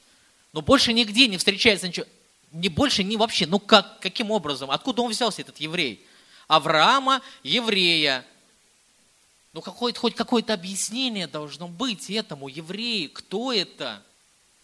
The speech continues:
Голову ломал над этим. Кто такие евреи? Не, ну реально, я, ну, я, я мучился этим вопросом, кто такие евреи? То, что мы их знаем, ну, я перечислил, благословенные, туда-сюда, люди, которых ненавидит весь мир.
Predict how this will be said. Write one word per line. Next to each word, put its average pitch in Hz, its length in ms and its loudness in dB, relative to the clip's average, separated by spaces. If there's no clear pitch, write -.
Голову 120 460 -14
ломал 110 340 -12
над 107 200 -16
этим. 101 200 -18
Кто 156 180 -18
такие 135 380 -14
евреи? 135 240 -12
Не, 160 120 -4
ну 143 100 -6
реально, 190 400 4
я, 143 220 0
ну, 170 120 -4
я, 160 200 2
я 156 180 0
мучился 240 400 0
этим 233 220 -2
вопросом, 233 420 2
кто 285 140 -2
такие 277 400 2
евреи? 247 580 2
То, 226 100 2
что 240 160 -2
мы 294 280 2
их 208 120 2
знаем, 175 440 -2
ну, 156 80 -8
я 185 100 -4
перечислил, 202 580 -4
благословенные, 202 1200 -2
туда-сюда, 208 720 -2
люди, 185 320 0
которых 185 320 0
ненавидит 170 540 -10
весь 202 240 -2
мир. 240 340 2